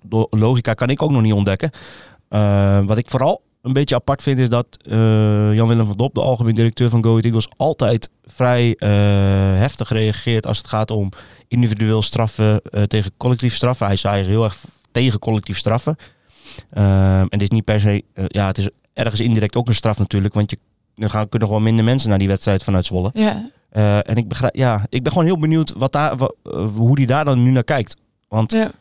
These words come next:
Speaker 1: hij is altijd zo fel daarop.
Speaker 2: Ja.
Speaker 1: En nu do-, en nu doen ze in samen met de, tenminste, dat is wat de gemeente Deventer zegt, eh,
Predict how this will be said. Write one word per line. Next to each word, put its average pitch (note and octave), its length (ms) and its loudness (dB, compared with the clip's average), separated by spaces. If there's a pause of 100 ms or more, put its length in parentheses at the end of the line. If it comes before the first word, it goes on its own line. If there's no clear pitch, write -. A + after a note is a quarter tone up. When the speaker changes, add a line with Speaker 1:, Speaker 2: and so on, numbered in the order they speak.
(120)
Speaker 1:
hij A#2 120 -2
is - 80 0
altijd D#3+ 280 0
zo - 200 0
fel D#3+ 240 0
daarop. D#3 280 0 (280)
Speaker 2:
Ja. A3+ 260 -4
Speaker 1:
En B2 120 0
nu D3+ 100 2
do-, C#3+ 100 0
en C3 180 0
nu C#3 320 0
doen C3+ 220 2
ze C3 220 0
in B2 120 0
samen C#3 380 0
met B2+ 180 2
de, B2 320 2 (260)
tenminste, A#2+ 260 -2
dat B2 40 0
is A#2 60 -4
wat A#2 100 0
de A#2 60 -4
gemeente A#2+ 320 0
Deventer B2 340 0
zegt, B2+ 320 -2
eh, A2+ 140 -2